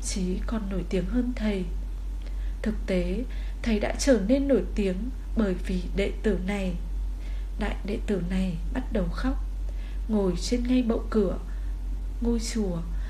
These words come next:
Ông ấy bắt đầu khóc, nước mắt ròng ròng. Cả nghìn người đã tụ tập lại. Họ không thể nào tin được vào điều đó,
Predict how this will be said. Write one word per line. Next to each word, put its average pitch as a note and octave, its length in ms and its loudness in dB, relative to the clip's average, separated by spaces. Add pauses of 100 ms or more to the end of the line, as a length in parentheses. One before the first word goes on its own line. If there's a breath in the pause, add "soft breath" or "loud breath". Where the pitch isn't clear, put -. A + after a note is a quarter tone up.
(200 loud breath)
Ông A3 160 4
ấy G3 240 0
bắt C4 160 -2
đầu F#3 180 2
khóc, - 480 -2
nước D4+ 160 4
mắt D4+ 160 -2
ròng G3 340 0
ròng. G3 240 0 (1040 loud breath)
Cả G#3+ 200 6 (100)
nghìn G#3+ 200 6
người G#3+ 280 4
đã - 140 0
tụ C4 180 2
tập G#3+ 220 2
lại. A3+ 300 2 (540 loud breath)
Họ - 360 0
không A#3 220 0
thể A3 160 2
nào F#3 160 -2 (100)
tin B3 260 4
được G#3 300 2
vào G3 140 2
điều F#3+ 180 0
đó, F#3 380 0